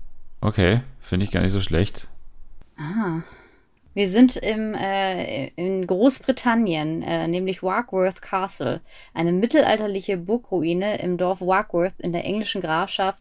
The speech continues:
Speaker 2: Northumberland. Dorf und Burg liegen in einer Flussscheife des Cocket, etwa ein Kilometer von Englands Nordort-, Nordostküste entfernt. Man ist sich aber nicht sicher, wann die Burg gebaut wurde. Man schreibt sie dem Prinz Heinrich von Schottland Mitte des zwölften Jahrhunderts zu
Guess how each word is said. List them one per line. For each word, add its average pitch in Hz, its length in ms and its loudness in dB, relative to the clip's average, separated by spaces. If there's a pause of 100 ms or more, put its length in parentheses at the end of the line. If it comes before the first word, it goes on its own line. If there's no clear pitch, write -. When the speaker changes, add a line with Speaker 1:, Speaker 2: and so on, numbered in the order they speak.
Speaker 2:
Northumberland. 180 920 0 (680)
Dorf 214 340 6
und 185 220 -2
Burg 180 240 0
liegen 180 240 -2
in - 80 -2
einer 165 180 -2
Flussscheife 196 840 0
des 175 240 -6
Cocket, 262 500 2
etwa 180 200 0
ein 214 200 4
Kilometer 202 480 -2
von 180 160 -8
Englands 196 440 -4
Nordort-, - 640 -4
Nordostküste - 720 -2
entfernt. - 500 0 (920)
Man 175 120 -2
ist 180 100 -2
sich 185 140 2
aber 170 140 4
nicht 285 180 4
sicher, 247 320 6
wann 208 80 0
die 202 80 0
Burg 160 180 0
gebaut 170 380 4
wurde. 156 280 -4
Man 151 140 -4
schreibt 262 300 2
sie 233 100 0
dem 185 160 0
Prinz 190 400 -6
Heinrich 208 340 -2
von 208 200 -4
Schottland 175 420 -2
Mitte 170 180 -6
des 156 160 -8
zwölften 165 340 -4
Jahrhunderts 180 640 -2
zu 269 360 2